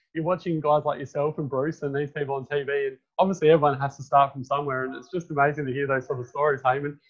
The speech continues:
Um, your passion for sport is quite incredible, and, you know, no matter what sport you're, you're hosting or commentating, you just, knowledge is a bit like Bruce's, just, just know everything about every sport. How much time do you spend researching, though,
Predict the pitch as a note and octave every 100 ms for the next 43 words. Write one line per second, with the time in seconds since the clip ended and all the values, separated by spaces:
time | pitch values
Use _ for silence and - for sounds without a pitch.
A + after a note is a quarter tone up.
0 | _ - G#3 F#3+ B3 C#4+ G3+ - F3+ E3
1 | D#3+ C#3+ - D#3+ D#3 C#3+ B2+ - D#3+ C#3
2 | C3+ D3+ C#3+ C3+ C3+ C3 C3 - _ D#3
3 | D3+ E3+ F#3 F#3+ D#3+ F3 E3+ - D#3+ D#3+
4 | C#3+ D3 D3 C3 - _ _ D3 E3+ D#3+
5 | - D#3 C#3 A#2+ D#3+ E3+ D#3 C3+ C#3+ C#3+
6 | D3+ E3 C3 E3+ - E3 E3 E3+ C3+ C#3
7 | C3 - D#3+ G3+ F3+ D#3+ D#3 E3+ E3+ C3+
8 | A#2 D#3+ - - - D3+ C#3 E3 D#3 D3+
9 | C#3 C3+ C#3 C#3+ C3+ - - D#3+ - _
10 | _ _ C#4 F4+ F4 - G#3+ G#3 F#3+ G3+
11 | - F#3 D3 E3+ G3 - E3+ D#3+ D#3+ D#3
12 | D#3 D#3